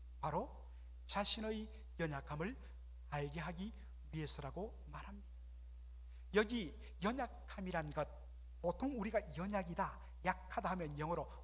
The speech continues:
weak란 단어를 쓰죠. 그런데 사실 히브리 원어의 의미는 영어 성경이 잘 보여주는 대로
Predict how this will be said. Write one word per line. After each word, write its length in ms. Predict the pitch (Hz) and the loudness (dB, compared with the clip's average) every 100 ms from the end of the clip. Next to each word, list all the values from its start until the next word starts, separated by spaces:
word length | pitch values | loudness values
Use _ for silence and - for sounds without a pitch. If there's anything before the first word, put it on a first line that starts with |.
| - | -2
weak란 480 | 185 247 - - 202 | 0 0 -2 0 2
단어를 300 | 170 160 147 | 2 2 2
쓰죠. 400 | - 143 131 123 - - - - - - - - - | 4 4 0 -4 -8 -12 -12 -12 -12 -12 -12 -6 2
그런데 380 | 247 208 151 - - - - - - - | 4 4 2 -2 -12 -12 -12 -12 -12 -8
사실 440 | - 180 - 285 311 - - - | 0 2 4 0 -4 -10 -12 -12
히브리 640 | - - 202 214 208 208 214 - - - - | -8 -4 2 2 2 0 -4 -10 -12 -12 -4
원어의 520 | 147 156 147 151 151 - | 0 2 2 0 -2 -2
의미는 540 | 175 202 262 117 104 - - - - 151 | 0 2 0 -4 -8 -10 -12 -12 -6 -2
영어 220 | 143 139 | 0 0
성경이 400 | - 135 143 247 | 0 -2 -2 -2
잘 240 | - 208 | 0 0
보여주는 420 | 202 202 170 170 | 2 0 0 -2
대로 220 | 147 139 | 0 0